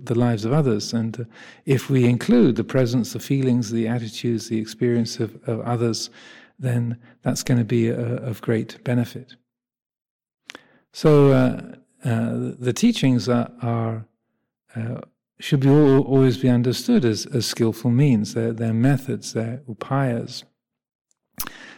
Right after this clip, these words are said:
So that, uh, I, I feel that what we, we have in this, in, in many ways, is, say, when the Four Noble Truths, as we have them in the, the Pali Canon, as, as great teachers like Luang Por Chah, Luang Por Sumedho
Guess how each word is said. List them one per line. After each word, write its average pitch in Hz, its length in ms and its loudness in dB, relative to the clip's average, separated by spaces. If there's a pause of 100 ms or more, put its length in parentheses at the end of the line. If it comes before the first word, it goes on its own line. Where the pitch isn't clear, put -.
So 143 240 6
that, 131 260 4
uh, 123 380 2
I, 131 300 0
I - 20 2
feel 135 320 4
that 127 100 6
what 127 300 0
we, 127 240 0
we 123 160 2
have 139 260 2
in 120 160 4
this, 117 300 0
in, 120 120 2
in 120 160 0
many 123 220 4
ways, 131 400 4
is, 120 200 -2 (500)
say, 123 420 2 (240)
when 151 260 6
the 135 80 6
Four 151 240 4
Noble 127 280 4
Truths, 175 580 2
as 120 220 -6
we 123 80 0
have 117 240 0
them 120 160 2
in 117 140 4
the, 110 280 -2
the 117 80 -12
Pali 113 320 -2
Canon, 156 480 2
as, 110 360 -2
as 117 240 -6
great 123 420 -4
teachers 120 480 -2
like 110 100 -2
Luang 113 140 -4
Por 113 120 -8
Chah, 120 280 -2
Luang 117 160 -2
Por 110 100 -8
Sumedho 113 580 -4